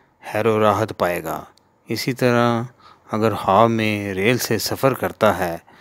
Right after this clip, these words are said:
तो किसी लंबे सफ़र पर रवाना होने की ताबीर है और घर से दूर होगा।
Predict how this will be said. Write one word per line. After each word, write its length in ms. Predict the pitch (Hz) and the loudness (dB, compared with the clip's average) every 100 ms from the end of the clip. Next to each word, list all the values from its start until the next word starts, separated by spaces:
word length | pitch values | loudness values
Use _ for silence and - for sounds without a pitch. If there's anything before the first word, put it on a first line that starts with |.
| - - _ | -20 -20 _
तो 220 | - 113 110 | -6 -4 -4
किसी 280 | 113 - 113 | -6 -4 -2
लंबे 320 | 104 110 123 | 0 0 0
सफ़र 300 | - 104 110 - | -2 -2 -4 0
पर 160 | 110 107 | 2 2
रवाना 380 | 98 95 92 107 | 0 -2 0 -2
होने 280 | 95 92 92 | -2 -6 -6
की 200 | - 95 | -6 -4
ताबीर 440 | 98 85 90 120 | -2 -2 0 0
है 320 | 104 107 107 - - - - - | 0 0 -2 -4 -20 -20 -10 0
और 160 | 113 | 0
घर 220 | 110 110 113 | 2 2 2
से 240 | - 113 | 0 -2
दूर 260 | 98 101 98 | -2 -2 -2
होगा। 480 | 85 87 82 78 | -4 -6 -6 -10